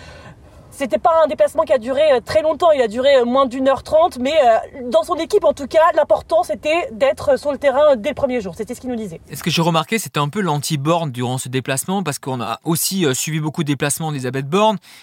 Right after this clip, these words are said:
Speaker 2: qui a quitté Matignon. On la disait, ce n'était pas, euh, qu'un fantasme, euh, assez, euh, froide, assez, euh, fermée, pas très empathique avec, euh, les Français. Hier,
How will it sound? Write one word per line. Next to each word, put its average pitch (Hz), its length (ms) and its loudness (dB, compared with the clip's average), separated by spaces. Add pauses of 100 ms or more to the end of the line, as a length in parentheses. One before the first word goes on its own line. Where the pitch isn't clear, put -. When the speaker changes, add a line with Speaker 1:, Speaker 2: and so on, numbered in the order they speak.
Speaker 2:
qui - 80 -6
a 135 60 0
quitté 147 280 -4
Matignon. 170 580 0 (420)
On 143 80 -2
la 156 140 0
disait, 170 520 0
ce - 140 -14
n'était 107 240 -8
pas, 117 340 2 (460)
euh, 107 60 -12
qu'un 127 160 -4
fantasme, 165 500 -2
euh, 113 200 -2
assez, 131 360 -2
euh, 117 140 0 (340)
froide, 185 640 0
assez, 131 340 -2
euh, 131 140 -2
fermée, 170 500 -2
pas 156 220 -4
très 165 240 -2
empathique 165 560 -2
avec, 151 320 -2
euh, 131 400 -4
les 151 140 -2
Français. 160 420 -4
Hier, 220 320 2